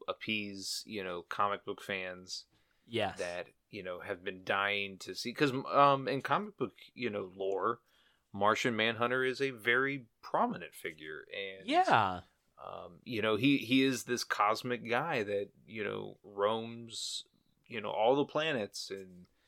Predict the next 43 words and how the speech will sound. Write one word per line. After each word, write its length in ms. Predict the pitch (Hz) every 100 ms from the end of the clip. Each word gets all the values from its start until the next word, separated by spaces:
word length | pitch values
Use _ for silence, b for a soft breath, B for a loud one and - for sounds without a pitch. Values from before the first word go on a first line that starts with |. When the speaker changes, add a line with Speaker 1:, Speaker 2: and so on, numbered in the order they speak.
| _ _ _ -
Speaker 1:
uh, 200 | 90 92
he 220 | 95 110
deals 280 | 107 127 113
a 40 | 120
lot 260 | 131 131
with 200 | 127 127 -
the, 260 | 127 123 117
the, 200 | 113 113 -
the 60 | 127
Green 320 | 127 160 151
Lanterns, 680 | 165 170 127 104 101 95 92
and, 320 | 92 95 101 _ _ _ _ _ _ _ _ _ -
and 160 | 127 117
so, 340 | 143 127 120 b b b b -
uh, 200 | 107 110
I 100 | -
just 240 | 127 151 -
think 320 | 165 139 - _ _ _ _ _ _ _ - -
throwing 260 | 156 160 135
him 180 | 131 123
in 120 | 123
at 100 | 113
the 80 | 120
end 80 |
of 60 | 117
the 60 | 107
film, 300 | 139 135 110
and 120 | 117
then, 240 | 117 107 - _ _ _ _ _ -
uh, 220 | 95 82
I 60 | 110
didn't 240 | 107 151 110
care 240 | 120 120
for 160 | - 104
the 100 | 98
C 240 | - 113
G 200 | 92 95
I 220 | 98 98
of 160 | 98 -
him 140 | 98
flying 380 | - 101 87 92
away. 480 | 85 85 85 82 - -
Uh, 220 | 90 85